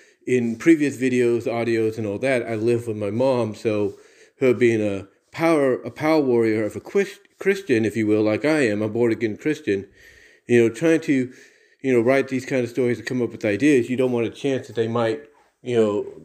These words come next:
wanna come into the door, come into your room and ask you to do something, and then maybe they take notice,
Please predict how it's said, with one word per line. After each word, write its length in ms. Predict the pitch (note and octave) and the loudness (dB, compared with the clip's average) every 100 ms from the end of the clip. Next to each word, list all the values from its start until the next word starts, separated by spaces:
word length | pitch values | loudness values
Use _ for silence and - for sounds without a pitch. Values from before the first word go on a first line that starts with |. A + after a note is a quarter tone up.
| _ | _
wanna 220 | B2 A#2+ | 0 0
come 180 | A2 A#2 | 0 -2
into 180 | A2 G#2+ | -2 -4
the 120 | G2+ | -6
door, 260 | G2+ C#3+ - G2 | 2 2 2 -4
come 120 | B2+ | 0
into 200 | A#2+ G#2+ | 0 0
your 100 | G#2+ | 0
room 460 | G#2+ E3+ D3+ A2+ A2 _ _ _ | 6 6 6 0 -4 _ _ _
and 100 | A#2 | -6
ask 240 | B2 A#2+ - | -4 -4 -8
you 80 | |
to 100 | A2 | -12
do 160 | G#2+ C#3+ | -6 -6
something, 360 | C#3 C#3 G2+ A2+ | 0 -2 0 -2
and 100 | A2 | 0
then 140 | A2 | 2
maybe 280 | A2+ G#2+ A2 | 2 2 0
they 140 | G#2 | -2
take 260 | G2+ A#2+ G#2+ | 0 -2 0
notice, 540 | G#2+ A2+ A2+ G#2 - | 2 2 2 -2 -8